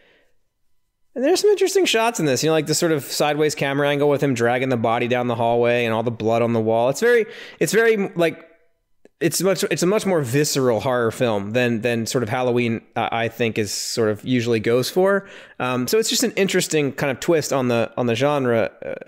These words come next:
of Halloween itself. Like, Halloween kind of established a genre, right? It is, is it, it is its own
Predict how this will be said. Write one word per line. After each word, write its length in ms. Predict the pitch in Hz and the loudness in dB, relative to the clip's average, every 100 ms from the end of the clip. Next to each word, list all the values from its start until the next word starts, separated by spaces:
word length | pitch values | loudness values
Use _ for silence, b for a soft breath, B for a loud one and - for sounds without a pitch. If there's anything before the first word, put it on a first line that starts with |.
| - | -4
of 220 | 135 120 | -2 -2
Halloween 420 | 120 131 120 143 | -4 -2 0 0
itself. 420 | 113 - 123 67 - | 0 -2 -2 -2 -4
Like, 220 | 107 107 | -4 -2
Halloween 340 | 160 175 160 | -2 0 0
kind 120 | 143 | 0
of 80 | 123 | -2
established 500 | 117 127 120 113 101 | -2 -2 -2 -2 -4
a 60 | 104 | -4
genre, 440 | 107 104 90 58 | -2 -2 -4 -4
right? 160 | 104 110 | -2 0
It 120 | 117 | 2
is, 160 | 127 - | 0 0
is 160 | 131 | 0
it, 180 | 147 - | -2 -2
it 160 | 151 143 | -4 0
is 220 | 170 151 | 0 0
its 220 | 147 139 | -2 -2
own 300 | - 123 117 | -2 0 0